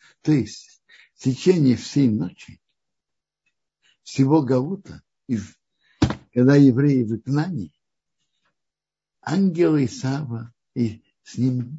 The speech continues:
с ними борется. Интересно, а в какой форме,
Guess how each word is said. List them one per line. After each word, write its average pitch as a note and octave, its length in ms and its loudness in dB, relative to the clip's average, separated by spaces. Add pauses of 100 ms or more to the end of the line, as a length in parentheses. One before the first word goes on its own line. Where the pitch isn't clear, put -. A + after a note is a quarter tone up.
с - 80 -16
ними C3+ 300 0
борется. A2 520 -14 (1700)
Интересно, - 600 0 (440)
а C3 380 -2
в - 100 -14
какой D#3 360 4
форме, B2 600 -4